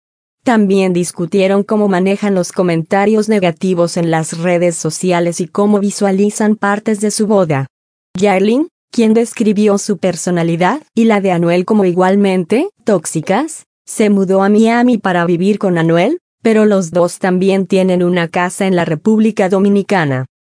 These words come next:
Se conocieron en línea intercambiando mensajes.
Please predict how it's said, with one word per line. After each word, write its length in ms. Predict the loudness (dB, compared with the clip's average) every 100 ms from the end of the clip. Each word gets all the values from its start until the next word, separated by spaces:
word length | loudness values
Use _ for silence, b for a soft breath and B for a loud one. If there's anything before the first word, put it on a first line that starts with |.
| _
Se 220 | -6 -4
conocieron 640 | 0 0 -2 0 0 2 0
en 180 | 0 2
línea 300 | 2 2 0
intercambiando 880 | 0 -2 -2 -2 0 0 0 2
mensajes. 880 | 2 2 0 0 -2 -2 -4 -4 -8